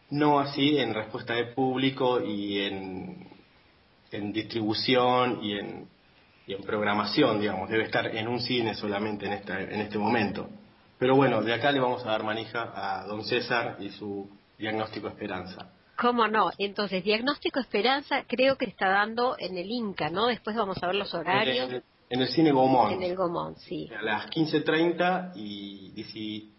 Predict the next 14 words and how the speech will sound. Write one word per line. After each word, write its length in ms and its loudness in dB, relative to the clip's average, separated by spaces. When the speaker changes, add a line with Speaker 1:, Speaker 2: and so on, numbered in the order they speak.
Speaker 1:
veintiuna 460 -2
treinta 460 -8
tiene 180 -10
los 160 -12
horarios. 380 -14
Speaker 2:
Ajá, 420 -4
para 220 -4
que 120 -4
vaya 360 0
todo 300 -2
el 80 -6
mundo 240 -6
a 60 -2
verla. 520 -6